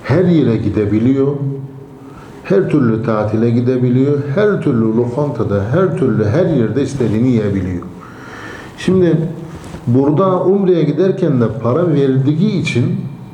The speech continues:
her şeyi bekliyor ya. Hele hele bir de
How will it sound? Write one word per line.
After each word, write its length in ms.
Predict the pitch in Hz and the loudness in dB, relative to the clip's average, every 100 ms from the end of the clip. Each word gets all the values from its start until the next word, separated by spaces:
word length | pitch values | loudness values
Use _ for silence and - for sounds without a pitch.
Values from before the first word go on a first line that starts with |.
| - - - - - - | -18 -20 -20 -20 -20 -6
her 240 | 226 240 | -2 0
şeyi 340 | - - 165 151 | 0 2 2 2
bekliyor 540 | 127 131 139 120 90 | 0 2 2 2 0
ya. 100 | - - - - - - - - - - - - 165 160 - - - - - - - - | -4 -6 -12 -16 -18 -20 -20 -20 -20 -20 -20 -18 -16 -16 -16 -16 -16 -20 -20 -20 -18 -4
Hele 300 | 151 175 190 | 0 2 2
hele 240 | 196 175 | 2 2
bir 120 | 175 | 2
de 140 | 185 | 2